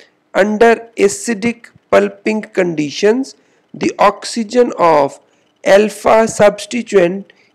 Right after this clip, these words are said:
is substituted first by protonation and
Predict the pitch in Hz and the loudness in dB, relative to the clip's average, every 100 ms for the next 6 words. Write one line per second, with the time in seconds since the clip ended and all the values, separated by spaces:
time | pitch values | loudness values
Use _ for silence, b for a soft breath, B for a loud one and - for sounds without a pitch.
0 | - 196 147 - _ - 208 202 202 - | -4 -4 -4 -14 _ -4 0 0 0 -14
1 | - 233 220 214 220 220 143 143 _ _ | -6 -4 -4 -6 -6 -4 -6 -6 _ _
2 | _ - 226 226 - - - 160 180 190 | _ 0 2 2 0 -12 -6 2 2 2
3 | - 175 196 202 226 226 226 - 247 262 | -2 2 2 6 4 4 2 2 0 0
4 | 285 b b b b - 208 175 117 | -6 b b b b 0 2 2 -4